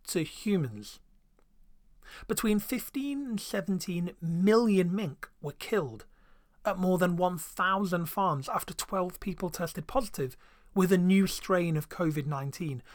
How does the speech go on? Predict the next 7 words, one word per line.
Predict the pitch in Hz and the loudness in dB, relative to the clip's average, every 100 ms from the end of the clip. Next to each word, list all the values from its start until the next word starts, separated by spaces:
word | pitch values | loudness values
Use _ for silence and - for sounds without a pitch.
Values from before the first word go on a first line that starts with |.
| - - | -4 4
that | 190 | 8
originated | 190 202 202 208 - 180 | 8 6 4 2 2 2
in | 180 | 4
mink | 208 226 - | 2 0 -4
farms | 180 139 131 123 - - | -6 -4 -6 -10 -14 -4
in | 160 156 156 | 0 2 4
North | 156 147 143 143 | 2 0 -2 -6